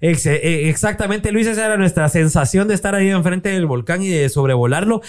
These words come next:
Y pues ahora con la música que Pablo, Pablo fue el editor de ese videazo,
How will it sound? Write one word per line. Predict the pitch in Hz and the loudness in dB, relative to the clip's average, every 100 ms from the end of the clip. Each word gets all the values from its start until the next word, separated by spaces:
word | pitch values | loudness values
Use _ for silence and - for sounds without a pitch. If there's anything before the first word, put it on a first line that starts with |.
| - | -8
Y | 143 | -2
pues | 135 139 | 0 2
ahora | 143 185 | 0 2
con | 180 | 2
la | 139 | 2
música | 147 160 - 143 | 4 2 0 0
que | 123 | 0
Pablo, | 147 170 190 | 2 2 2
Pablo | 165 170 180 | 2 2 2
fue | 175 | 2
el | 170 | 2
editor | 151 117 147 151 | 0 0 0 2
de | 170 | 2
ese | 165 175 | 2 4
videazo, | 160 127 131 165 214 | 4 4 2 0 -2